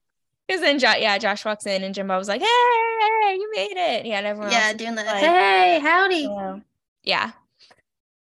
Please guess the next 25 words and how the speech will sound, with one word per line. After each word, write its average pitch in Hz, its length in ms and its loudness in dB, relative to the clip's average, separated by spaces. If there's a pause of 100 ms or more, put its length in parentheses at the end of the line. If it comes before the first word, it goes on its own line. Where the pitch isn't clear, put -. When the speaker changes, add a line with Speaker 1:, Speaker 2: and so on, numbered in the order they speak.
(220)
Speaker 1:
Everyone 226 300 4
else 196 220 2
is 226 120 -8
like, 208 240 -2
"Hello." 220 560 -2
And 226 200 0
then 233 140 0
Michelle 208 500 0
starts 202 260 -6
talking 202 440 -6
about, 196 300 -4
like, 202 200 -8
"Well, 349 180 -12
you 359 140 -20
know, 285 480 -10
we 285 80 -10
have 285 160 -10
so 294 180 -8
many 285 300 -6
of 240 140 -4
'em 240 280 -4
that 214 300 -2
it's 226 140 -8
possible 254 580 -6
that 247 260 -4